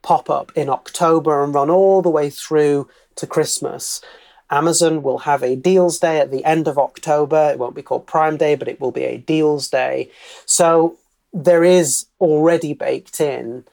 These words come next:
this kind of pulling forward of demand, which is helpful for U S consumers, because people generally want to spread the shop, the, the cost of holiday shopping across a longer period of time because of inflation and, and cost of living problems.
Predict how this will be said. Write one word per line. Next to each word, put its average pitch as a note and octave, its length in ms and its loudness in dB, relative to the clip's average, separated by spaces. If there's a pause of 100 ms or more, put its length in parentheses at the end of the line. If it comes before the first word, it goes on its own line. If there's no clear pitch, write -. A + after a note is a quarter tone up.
(340)
this D3 240 -2
kind C#3+ 320 -2
of B2+ 200 -4
pulling D3 540 0
forward D3+ 520 0
of C3 140 -10
demand, C3 680 -8 (300)
which F#3+ 180 0
is G3 140 -2
helpful G3 400 0
for - 120 -12
U C#3 200 -8
S - 100 -8
consumers, D3+ 500 -6
because D#3 300 -8
people D#3 540 -4
generally D3 640 -2
want C#3+ 360 -4
to - 100 -14
spread D3+ 520 -4
the C3+ 80 -2
shop, C3+ 380 -6 (100)
the, C#3+ 260 -6
the C3 280 -8
cost - 340 -6
of C3+ 80 -12
holiday C3 400 -6
shopping C3+ 540 -8 (360)
across - 300 -10
a D#3 60 -4
longer C#3 300 -6
period C3+ 200 -4
of B2+ 100 -6
time C3+ 280 -8
because C3 260 -12
of B2+ 80 -14
inflation B2+ 640 -10
and, C3 160 -16
and C#3 140 -18
cost - 280 -16
of C3+ 100 -10
living C3 280 -6
problems. - 680 -10